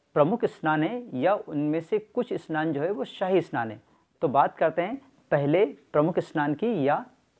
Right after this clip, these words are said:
पहले शाही स्नान की। तो कुंभ मेले का जो पहला शाही स्नान है वो होता है मकर संक्रांति। मकर संक्रांति के दिन ही पहला शाही, अ, शाही स्नान होता है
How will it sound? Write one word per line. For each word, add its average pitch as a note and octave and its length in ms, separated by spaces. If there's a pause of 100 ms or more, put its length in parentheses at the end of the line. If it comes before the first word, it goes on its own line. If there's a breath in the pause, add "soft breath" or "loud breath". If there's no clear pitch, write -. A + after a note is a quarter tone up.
(160)
पहले D3 400 (280)
शाही C#3+ 240
स्नान A2+ 260
की। A2+ 180 (560 soft breath)
तो F3+ 60
कुंभ A3 320
मेले D#3+ 260
का D#3+ 160
जो F#3 140
पहला E3 440
शाही D3+ 300
स्नान C3 340
है - 140 (300 soft breath)
वो C#3+ 120
होता D#3 220
है G3 160
मकर C#3+ 240
संक्रांति। A#2+ 500
मकर B2 260
संक्रांति C#3+ 480
के E3 100
दिन C3+ 200
ही E3+ 80
पहला C#3+ 260
शाही, C3 320
अ, C3+ 160
शाही C3+ 280
स्नान C3+ 240
होता B2 200
है A#3 120